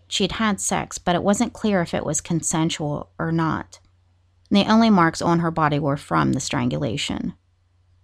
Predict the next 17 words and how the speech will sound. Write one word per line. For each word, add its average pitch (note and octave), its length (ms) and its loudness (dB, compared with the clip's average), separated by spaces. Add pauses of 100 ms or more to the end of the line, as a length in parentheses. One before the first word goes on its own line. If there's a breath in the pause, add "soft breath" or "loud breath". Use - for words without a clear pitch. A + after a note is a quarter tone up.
(760)
On F3+ 240 4
February F#3+ 560 4
thirteenth, E3+ 640 -2
nineteen F#3 460 2
seventy-seven, E3 640 0
another E3+ 540 0
girl D#3 320 -2
disappeared. D#3 760 -4
This - 260 -6
was D#3+ 280 -4 (260)
sixteen-year-old F3 880 2
Mary E3 420 0
Irene D#3 400 0
Jency D3 540 0
of D#3+ 200 -4
North D#3 340 2
Charleroi, D3+ 880 0